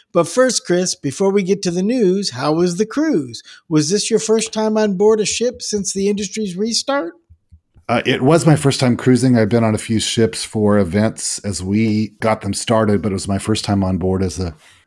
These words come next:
Speaker 2: I really wasn't a guest. I was working all week. Um, it was the, what we call in the cruise industry, the naming ceremony,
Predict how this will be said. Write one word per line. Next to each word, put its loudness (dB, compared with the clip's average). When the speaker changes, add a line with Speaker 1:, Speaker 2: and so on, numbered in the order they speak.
Speaker 2:
I -8
really -6
wasn't -6
a -4
guest. -6
I -2
was -2
working 2
all 4
week. 0
Um, -4
it -6
was -6
the, -2
what -8
we -6
call 2
in -2
the -2
cruise 2
industry, -2
the 0
naming 2
ceremony, -4